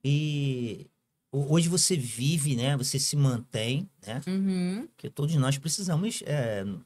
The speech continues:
Speaker 1: n-, nos mantermos, né? Pagar
Speaker 2: Sim.
Speaker 1: conta de luz, água. Então, o que te mantém hoje é o conteúdo adulto, né?
Speaker 2: São os conteúdos.
Speaker 1: E tá, tá dando uma grana legal, tá, tá dando pra sobreviver
Speaker 2: Sim,
Speaker 1: bem,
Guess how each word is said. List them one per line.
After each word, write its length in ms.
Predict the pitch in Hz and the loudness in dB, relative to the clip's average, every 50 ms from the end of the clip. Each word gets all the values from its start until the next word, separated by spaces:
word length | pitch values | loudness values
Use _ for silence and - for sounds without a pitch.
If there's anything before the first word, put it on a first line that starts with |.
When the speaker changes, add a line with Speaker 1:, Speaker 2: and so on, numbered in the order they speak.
| _ - | _ -12
Speaker 1:
n-, 180 | 107 101 85 - - | -10 -10 -10 -12 -10
nos 140 | 110 113 117 | -8 -4 -2
mantermos, 540 | 139 147 240 247 - 160 151 139 113 110 104 | 0 0 0 0 0 0 0 0 -2 -4 -6
né? 100 | 110 110 107 | -6 -8 -8
Pagar 260 | - 101 98 110 185 | -6 -6 -4 -2 -2
Speaker 2:
Sim. 140 | 180 175 110 | -2 0 0
Speaker 1:
conta 340 | 110 123 139 143 143 135 104 | 0 2 4 4 4 2 -2
de 120 | - - 95 | -8 -8 -8
luz, 340 | 95 113 131 135 120 101 101 | -4 -2 0 0 0 0 -2
água. 160 | 107 120 117 | -4 -4 -4
Então, 240 | 120 - 120 127 139 139 - - - - - | -4 -4 -6 -6 -6 -8 -12 -20 -20 -14 -8
o 80 | 143 | -8
que 100 | 139 - | -6 -4
te 140 | - - - | -4 -2 0
mantém 460 | 196 196 185 170 139 135 147 147 143 | 0 0 0 0 0 0 2 2 2
hoje 360 | 123 120 139 151 165 175 180 143 | 2 2 2 0 0 -2 -2 0
é 60 | 139 | 2
o 80 | 139 135 | 2 2
conteúdo 440 | 139 156 156 139 151 139 143 143 160 | 2 0 -2 0 0 0 2 2 0
adulto, 440 | 151 143 117 107 98 - - - - | 0 0 -2 -4 -6 -10 -14 -16 -14
né? 100 | 92 - - _ - - | -14 -14 -14 _ -18 -14
Speaker 2:
São 240 | - - - 165 165 | -12 -8 -6 -6 -6
os 120 | 156 151 | -6 -8
conteúdos. 480 | - 165 160 151 - 185 208 240 180 - | -8 -8 -6 -6 -4 -4 -4 -2 -2 -2
Speaker 1:
E 40 | |
tá, 140 | 139 170 151 139 139 - | 2 2 2 2 0 0
tá 100 | - 160 | 0 0
dando 300 | 135 117 123 135 139 135 | 2 2 4 4 4 4
uma 160 | 123 113 110 107 | 2 0 -4 -4
grana 300 | - 113 113 107 110 107 | -4 -2 -2 -2 -4 -4
legal, 400 | 104 101 95 110 117 127 123 123 | -6 -6 -4 -4 -2 -2 -2 -2
tá, 180 | - 120 117 | -4 -4 -4
tá 160 | 117 - 117 | -4 -4 -6
dando 240 | 104 98 110 117 120 | -4 -4 -4 -4 -4
pra 160 | 120 135 135 | -4 -6 -8
sobreviver 600 | - - 123 113 110 120 113 107 - - 123 120 | -8 -6 -6 -6 -6 -6 -6 -6 -6 -4 -4 -4
Speaker 2:
Sim, 140 | 117 - - - 135 | -4 -4 -2 2 4
Speaker 1:
bem, 380 | 139 151 147 139 139 143 - | 6 6 6 4 2 0 -6